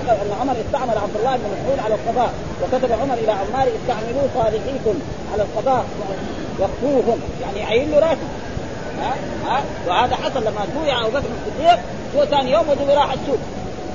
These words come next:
يبغى يشتغل، ها، يبيع ويشتري ولا يشتري، قالوا له: "تعال"، قال: "خلاص أنا أوكل أولادي"، قالوا:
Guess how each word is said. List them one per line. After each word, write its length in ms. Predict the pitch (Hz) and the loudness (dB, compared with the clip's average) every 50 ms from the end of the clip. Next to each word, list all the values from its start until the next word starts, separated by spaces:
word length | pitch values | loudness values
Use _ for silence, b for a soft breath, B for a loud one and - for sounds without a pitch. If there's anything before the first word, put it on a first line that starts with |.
| - - - - - | -8 -8 -8 -2 -2
يبغى 200 | 214 220 247 247 | 0 2 2 2
يشتغل، 340 | 226 - - 294 240 214 175 - - - - - - - - | 2 2 2 2 2 2 -2 -6 -6 -8 -8 -8 -8 -6 -4
ها، 140 | 165 202 226 | -2 -2 0
يبيع 340 | 214 202 175 240 269 247 233 | 0 0 0 -2 0 2 2
ويشتري 440 | 220 196 165 - 202 240 254 254 226 | 2 2 0 0 2 4 4 6 4
ولا 200 | 214 190 196 190 | 4 2 0 -2
يشتري، 380 | - - - - 185 175 170 156 - - - - - - - 240 | -4 -4 -6 -6 -4 -4 -4 -4 -6 -6 -6 -6 -4 -4 0 2
قالوا 160 | 269 311 339 | 4 4 4
له: 80 | 339 302 - | 4 2 0
"تعال"، 260 | 320 294 339 339 - - - - - - - - - - - - - | 0 2 2 0 0 -2 -6 -8 -8 -8 -8 -8 -8 -8 -6 -2 -2
قال: 140 | 247 254 - | 0 0 0
"خلاص 300 | 302 285 - - 302 - | 0 -2 -2 -2 -2 -2
أنا 640 | 285 - - - - - - - - - - - - | -2 -2 -4 -4 -4 -4 -6 -6 -6 -6 -4 0 0
أوكل 240 | 523 - - 254 - | 0 0 0 -2 0
أولادي"، 340 | - 240 247 277 320 339 - - - - | 0 2 2 4 2 2 0 0 -4 -4
قالوا: 140 | 320 208 220 | -4 -2 -2